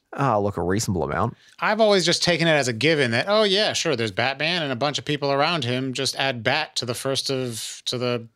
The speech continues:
Speaker 2: beginning of their superhero names. But it's a little weird.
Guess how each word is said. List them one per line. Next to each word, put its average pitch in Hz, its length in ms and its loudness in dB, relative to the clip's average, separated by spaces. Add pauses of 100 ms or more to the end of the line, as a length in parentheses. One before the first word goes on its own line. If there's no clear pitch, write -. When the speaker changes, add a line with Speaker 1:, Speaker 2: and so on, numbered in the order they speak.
(240)
Speaker 2:
beginning 131 340 -2
of 117 120 -4
their 143 340 0
superhero 117 600 -4
names. 113 540 -4 (580)
But 190 140 0
it's 202 140 -2
a 202 40 2
little 208 240 6
weird. 190 460 0